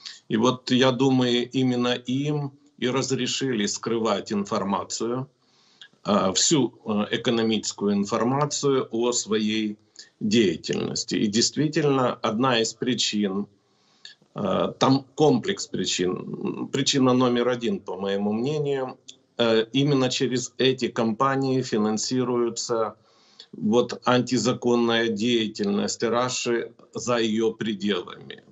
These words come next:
То есть подкупаются чиновники, политики, журналисты, э, делаются диверсии. А, это первая причина. Э, вторая причина, как, э, мне кажется,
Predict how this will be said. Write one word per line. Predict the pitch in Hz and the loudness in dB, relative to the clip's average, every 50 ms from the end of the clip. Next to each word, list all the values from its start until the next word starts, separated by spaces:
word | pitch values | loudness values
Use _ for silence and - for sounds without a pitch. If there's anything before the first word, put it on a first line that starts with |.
| _ | _
То | _ 104 90 | _ -2 -2
есть | 92 92 - | -2 -2 -2
подкупаются | _ 113 107 - - 127 107 - 131 123 120 113 104 101 - 104 90 87 | _ -2 0 2 2 2 4 4 4 4 4 2 0 -2 -2 -2 -2 0
чиновники, | - - 110 107 120 135 143 139 98 104 120 117 113 104 - - 110 107 | 0 0 0 0 2 0 0 -2 -2 -2 -2 -2 -2 -2 -4 -4 -4 -4
политики, | 101 104 - 98 95 107 127 135 131 - - 117 107 _ - 110 | -4 -2 -2 -2 0 0 -2 -2 -4 -4 -6 -6 -6 _ -2 -2
журналисты, | 110 90 92 98 92 90 95 107 107 113 123 139 139 135 - - - _ - 127 120 117 117 110 - _ _ _ _ _ _ _ _ _ _ - | -2 0 -2 -6 -6 -2 -2 0 0 2 0 0 0 0 -2 -4 -6 _ 0 2 2 2 2 0 -4 _ _ _ _ _ _ _ _ _ _ -6
э, | - 98 101 101 101 | -2 0 0 0 0
делаются | 95 92 123 123 113 110 107 104 98 98 - 113 104 | 0 2 2 2 4 4 2 2 2 0 0 -2 -2
диверсии. | 95 98 104 104 120 139 147 131 123 127 - - 123 120 113 110 110 110 - _ _ - - _ - - - - _ _ _ _ _ | 0 0 0 2 2 2 0 0 -2 -4 -4 -2 0 0 0 -2 -4 -6 -10 _ _ -20 -20 _ -20 -20 -20 -20 _ _ _ _ _
А, | - 104 107 104 101 104 - 87 - 110 - - | 2 4 6 6 6 4 4 4 2 0 0 2
это | - 135 147 147 160 | 2 2 2 4 2
первая | - - - 120 110 104 95 92 95 92 | 0 2 2 2 4 4 2 0 0 -2
причина. | 92 - 107 110 110 107 - 156 160 160 151 143 127 127 104 - - _ _ _ _ _ | -2 -2 -4 -2 -2 -2 -2 0 0 0 2 2 2 2 0 -2 -8 _ _ _ _ _
Э, | - 117 117 113 107 | -2 0 0 2 0
вторая | 101 101 - - 135 143 151 160 160 | -2 -2 -2 0 2 2 2 2 0
причина, | 151 - 143 135 135 127 - - 143 143 139 135 131 127 123 107 - - - _ - - - - 113 - | -2 -2 -2 -2 -2 -2 -2 -2 0 0 0 0 0 0 -2 -4 -8 -14 -20 _ -16 -12 -8 -8 -8 -6
как, | - 127 123 123 - - - - - | -2 -4 -4 -2 -4 -8 -8 -8 -8
э, | - - 113 113 110 110 110 107 104 | -4 -2 2 2 2 2 4 2 0
мне | 104 110 113 135 143 135 - | 0 0 0 2 2 2 0
кажется, | - - 113 104 95 - 104 101 - - - 101 85 95 - | -2 -4 -4 -4 -4 -2 -4 -6 -6 -6 -4 -4 -6 -6 -6